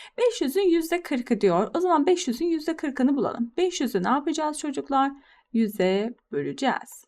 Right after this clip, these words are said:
Sıfır gitti, sıfır gitti, sıfır gitti, beş. Sonra beş ile neyi çarpacağız? Kırkı. Beş ile kırkı çarptım,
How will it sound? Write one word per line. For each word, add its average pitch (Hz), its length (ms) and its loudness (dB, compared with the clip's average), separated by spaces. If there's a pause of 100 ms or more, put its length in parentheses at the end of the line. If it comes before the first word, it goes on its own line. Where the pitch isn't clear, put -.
(340)
Sıfır 392 300 0
gitti, 339 260 0
sıfır 269 240 -4
gitti, 220 800 -2
sıfır 262 240 -6
gitti, 277 520 -2
beş. 208 380 -2 (260)
Sonra 339 380 0
beş 320 240 0
ile 185 80 0
neyi 196 220 -2
çarpacağız? 262 840 0
Kırkı. 185 520 -2 (540)
Beş 339 220 0
ile 240 100 0
kırkı 233 300 -2
çarptım, 262 680 0